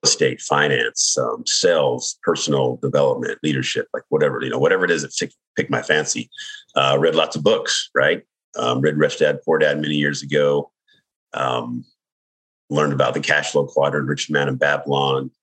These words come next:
you know, Your Traction, Miracle Morning. Like, there's so many different books that, that are out there of, that can improve your life to make you wanna fail forward better. And then once that kind, once that foundation was created, then it was all networking.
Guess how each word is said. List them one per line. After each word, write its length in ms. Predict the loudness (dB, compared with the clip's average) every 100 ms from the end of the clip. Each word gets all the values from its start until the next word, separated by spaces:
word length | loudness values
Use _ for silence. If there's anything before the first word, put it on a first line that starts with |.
| _ _ _
you 60 | -4
know, 60 | -4
Your 140 | -2
Traction, 680 | 2 2 2 0 0 2 2
Miracle 300 | 2 0 0
Morning. 280 | 2 2 0
Like, 120 | -4
there's 140 | 0
so 120 | 0
many 120 | 2 0
different 320 | 0 -2 2
books 360 | 2 2 0
that, 180 | 0 -2 -4 _
that 80 | -2
are 140 | 2 2
out 220 | 0 2
there 280 | 2 2 0 -2
of, 100 | -4 -16 _ _ _ -4
that 140 | -2
can 140 | -2 -2
improve 460 | 0 -2 -2 0
your 140 | 2 2
life 320 | 2 0 -2
to 100 | -4
make 300 | -2 -2 -4
you 80 | -2
wanna 320 | 0 -2 -4
fail 460 | -6 0 2 2 0
forward 580 | -2 0 2 0 -2 -8 _
better. 360 | -4 -2 -2 -4 -10 _ _ _ _ _ _ _ _ -20 _ _ -2
And 180 | 0 2
then 400 | 2 2 -2 -4
once 420 | -2 0 0 2
that 280 | 0 0 0
kind, 220 | -2 0
once 200 | -4 -2
that 160 | -4 -2
foundation 480 | -2 -2 -2 -4 -10
was 100 | -14
created, 380 | -8 -8 -6
then 120 | -4 -2
it 60 |
was 140 | -2 0
all 240 | -2 -2
networking. 340 | -6 -8 -12